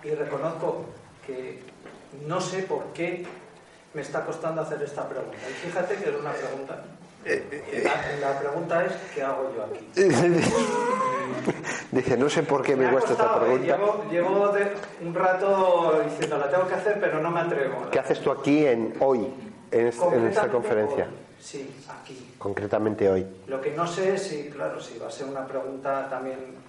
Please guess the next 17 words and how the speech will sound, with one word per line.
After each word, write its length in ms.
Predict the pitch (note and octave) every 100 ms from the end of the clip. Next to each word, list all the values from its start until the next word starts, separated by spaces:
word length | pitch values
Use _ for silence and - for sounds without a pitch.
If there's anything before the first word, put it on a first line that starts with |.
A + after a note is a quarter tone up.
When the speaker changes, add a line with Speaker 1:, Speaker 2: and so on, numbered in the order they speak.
| - - - _ - - - - -
Speaker 1:
específicamente 680 | - - C3 B2+ B2+ A#2+
para 240 | B2 B2+ B2+
mí 200 | C#3+ D#3+
o 120 | D#3
de 100 | -
ahí 260 | - B2 A#2+
ya. 80 | -
Speaker 2:
No 200 | A#2 A#2
sabes 340 | A#2 A#2 A#2 A#2
si 80 |
es 80 | G#2+
una 320 | A2 G#2+ G#2 G2+
pregunta 360 | G2+ G#2 G#2+
específicamente 600 | G#2 G#2+ G#2 G2+ G#2+ G#2
para 240 | G#2 G#2+ A2+
él 140 | B2+
o, 160 | A#2+